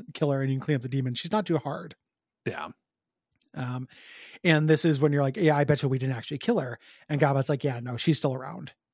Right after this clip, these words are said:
Speaker 1: I can
Speaker 2: Yeah.
Speaker 1: still feel her. She's just putting herself back together."
Speaker 2: Mm-hmm. So there's this big swirling pool of toxic, toxic ki. Uh, somebody must have, uh, disheveled some papers on a desk here.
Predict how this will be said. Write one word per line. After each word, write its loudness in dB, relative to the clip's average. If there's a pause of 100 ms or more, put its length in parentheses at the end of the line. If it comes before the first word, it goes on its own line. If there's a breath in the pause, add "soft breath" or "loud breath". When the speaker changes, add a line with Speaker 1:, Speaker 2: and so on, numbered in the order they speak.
(220)
Speaker 1:
I 0
can -4
Speaker 2:
Yeah. -4
Speaker 1:
still 0
feel 4
her. 2
She's 0
just 0
putting 0
herself -6
back -8
together." -12 (520)
Speaker 2:
Mm-hmm. 4 (580 loud breath)
So 2
there's 2
this 0
big 2
swirling 2
pool -2
of 0
toxic, -4
toxic -2
ki. -4 (120)
Uh, 2
somebody 0
must -2
have, 0
uh, 0
disheveled 0
some -8
papers -2
on 0
a 2
desk -2
here. -10